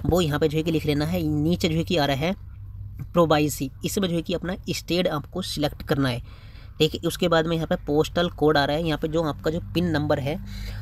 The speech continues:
आपकी तहसील का या आपके गांव का जो पिन कोड है वो यहाँ पे लिखना है। यहाँ पे और नीचे जो है कि आपको लिखना है फ़ोन नंबर और नीचे जो है कि other government issue tax I D, यहाँ पे जो है कि click करके, ठीक है,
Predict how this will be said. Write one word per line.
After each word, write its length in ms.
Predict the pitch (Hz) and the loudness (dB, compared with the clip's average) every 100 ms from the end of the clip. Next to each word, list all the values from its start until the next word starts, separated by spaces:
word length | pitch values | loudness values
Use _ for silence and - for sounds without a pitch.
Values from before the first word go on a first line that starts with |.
| - | -2
आपकी 300 | 147 - 165 | -2 0 -2
तहसील 400 | - 143 151 147 | -2 -2 -2 -2
का 120 | 147 | 0
या 140 | 147 | 0
आपके 200 | 147 - 156 | 0 -2 -2
गांव 260 | 143 139 | 0 0
का 120 | 143 | 2
जो 100 | 151 160 - - | 0 -2 -6 -2
पिन 160 | 165 180 | 2 2
कोड 300 | - 147 143 | 4 4 4
है 120 | 165 | 0
वो 200 | 139 160 | 0 0
यहाँ 160 | 139 135 | 2 0
पे 100 | 147 | -2
लिखना 220 | 135 123 | -2 -2
है। 80 | 127 | -2
यहाँ 160 | 143 | -2
पे 100 | 147 | -2
और 220 | 160 160 160 | 0 0 2
नीचे 300 | 156 165 170 | 2 0 -2
जो 60 | |
है 60 | 160 | -4
कि 160 | - | -2
आपको 220 | 147 147 165 | -4 -2 -2
लिखना 260 | 147 143 | 0 0
है 180 | 143 165 - - - - - - - | 0 -2 -4 -12 -14 -16 -16 -14 -6
फ़ोन 240 | - 175 | 0 4
नंबर 320 | 160 143 175 - - - - - | 4 4 2 0 -10 -16 -16 -4
और 200 | 170 185 | 4 4
नीचे 340 | 170 160 175 190 | 4 2 2 0
जो 100 | 165 | 0
है 100 | 165 | 0
कि 140 | 208 - | -2 0
other 160 | 165 170 | 2 4
government 520 | 160 156 151 160 175 - | 4 4 2 0 -4 -6
issue 240 | 165 214 208 | -4 -2 0
tax 340 | 156 147 - - | 0 0 -2 -2
I 40 | 139 | -2
D, 100 | 131 | -2
यहाँ 280 | 139 139 151 | -4 -4 -2
पे 100 | 175 | -2
जो 120 | 175 | -2
है 60 | |
कि 100 | 170 196 - | -4 -6 -2
click 220 | 180 202 | 0 0
करके, 380 | - 147 160 196 - - - - | 0 2 2 2 0 -12 -16 -2
ठीक 180 | 156 | 0
है, 80 | 156 | 0